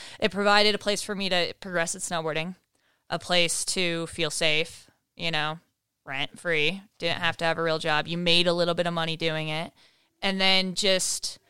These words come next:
I don't, like, I remember when kids would be like, "Ah, I'm not going this summer. Like, I'm over it. It's whack." Like, a lot, a lot of my fr-, other friends too, like, they phased out of it. They got burnt out. And every year I was just like, "Summer's my favorite time to snowboard."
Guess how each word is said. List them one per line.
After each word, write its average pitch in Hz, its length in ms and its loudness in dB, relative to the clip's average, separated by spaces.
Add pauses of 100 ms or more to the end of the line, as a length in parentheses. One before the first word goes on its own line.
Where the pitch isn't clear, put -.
(920)
I 214 160 6
don't, 247 320 2
like, 202 220 0 (560)
I 247 100 4
remember 294 320 4
when 302 180 2
kids 226 360 0
would 214 120 -4
be 208 100 2
like, 175 260 6
"Ah, 180 200 6
I'm 190 80 4
not 175 180 2
going 165 260 -2
this 160 120 -4
summer. 170 440 2
Like, 165 160 0
I'm - 80 -8
over 160 360 -2
it. 160 420 2
It's - 180 -12
whack." 165 680 2
Like, 170 340 -2 (140)
a 202 80 0
lot, 196 200 2
a - 80 -2
lot 196 220 2
of 202 100 -6
my 208 200 0
fr-, 208 140 -10 (220)
other 202 200 -2
friends 190 300 -4
too, 220 240 0
like, 175 280 0 (380)
they 196 100 2
phased 196 380 4
out 165 160 4
of 160 80 0
it. 160 100 -2
They 180 80 -8
got 165 220 0
burnt 170 240 -2
out. 170 260 2
And - 240 -8
every 220 300 0
year 226 180 2
I 160 80 2
was 165 100 -4
just - 160 -4
like, 170 300 -6 (1120)
"Summer's 285 460 -6
my 185 120 0
favorite 180 300 0
time 160 220 -4
to 143 40 -8
snowboard." 240 520 -2